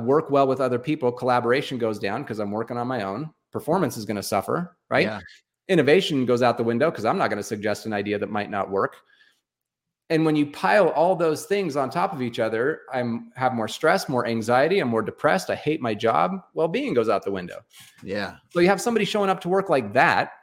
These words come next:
Speaker 1: how sustainable do you think your growth and progress as an organization is gonna be?
Speaker 2: It's not gonna last long.
Speaker 1: You can get it in the short term. Absolutely. You can beat
Speaker 2: Yeah.
Speaker 1: people over the head for their numbers.
Speaker 2: Yeah.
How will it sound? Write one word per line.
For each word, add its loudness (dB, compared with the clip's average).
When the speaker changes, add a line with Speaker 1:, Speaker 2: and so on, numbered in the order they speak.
Speaker 1:
how 0
sustainable -2
do 0
you 0
think -6
your -2
growth 2
and -4
progress 2
as -2
an -4
organization -4
is -10
gonna -12
be? -16
Speaker 2:
It's -20
not -8
gonna -6
last -4
long. -12
Speaker 1:
You -2
can 0
get 4
it 0
in -4
the -2
short 2
term. 0
Absolutely. 2
You -2
can -2
beat 0
Speaker 2:
Yeah. -2
Speaker 1:
people 0
over 0
the -2
head 0
for -4
their -2
numbers. -2
Speaker 2:
Yeah. -12